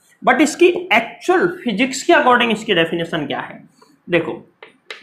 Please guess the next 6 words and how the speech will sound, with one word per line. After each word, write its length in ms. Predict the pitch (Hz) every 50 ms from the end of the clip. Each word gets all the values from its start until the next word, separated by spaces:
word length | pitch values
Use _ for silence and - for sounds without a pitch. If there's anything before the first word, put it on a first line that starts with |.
| _ _ _ _ _ _ _ _ _ _ - - - _ _ - - _ _ _ _ _ _ -
किसी 320 | 240 226 - - - 370
चालक 540 | 349 320 185 135 135 131 127 127 - - - _ - - - - _ _ _ _ _ _ - - _ _ _ - - - _ _ _ _ _ _ _ _ - - - - _
अतः 280 | - 185 - - 185 226 - -
किसी 340 | - 220 208 - - 285
चालक 500 | 277 - - 208 151 160 185 - - - -
को 200 | - 156 151 165